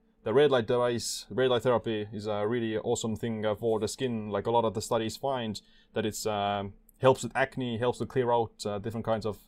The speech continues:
infections, helps to speed up wound healing, helps to, uh, heal, uh, scars.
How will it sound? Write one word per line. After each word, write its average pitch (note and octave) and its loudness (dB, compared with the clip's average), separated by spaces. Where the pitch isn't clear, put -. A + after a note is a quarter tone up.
infections, A#2+ 0
helps A#2+ 2
to A#2+ -4
speed B2+ -4
up A#2 2
wound D3 2
healing, C3 0
helps B2+ 0
to, A2+ 0
uh, G#2+ 0
heal, B2 -2
uh, A2 0
scars. C3 4